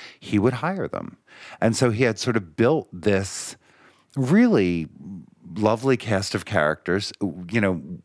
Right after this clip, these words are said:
out of deep respect and, and deep respect for our shared history. And so we started going there all the time. I mean, we, you know, once we were together, we, we started going to the Venture.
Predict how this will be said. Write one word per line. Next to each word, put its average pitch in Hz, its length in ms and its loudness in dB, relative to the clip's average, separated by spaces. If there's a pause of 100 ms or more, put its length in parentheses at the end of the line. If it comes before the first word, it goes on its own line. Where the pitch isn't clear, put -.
out 92 140 4
of 87 140 -4
deep 98 260 0
respect 85 560 -2
and, 95 220 -2
and 85 340 0 (240)
deep 95 220 -2
respect 87 360 -2
for 80 400 -2
our 78 240 0 (240)
shared 87 380 0
history. 90 600 -8 (760)
And 131 140 4
so 135 340 4
we 120 260 2
started 139 400 0
going 127 380 2
there 92 260 0 (140)
all 123 220 -4
the 90 160 -6
time. 110 560 -4
I 82 80 0
mean, 101 280 2
we, 95 140 2
you 107 80 4
know, 104 80 4
once 107 260 2
we 120 120 4
were 104 120 2
together, 95 600 -2 (480)
we, 95 340 4
we 92 440 -2
started 90 340 -2
going 80 300 2
to 92 80 0
the 98 80 0
Venture. 107 520 -4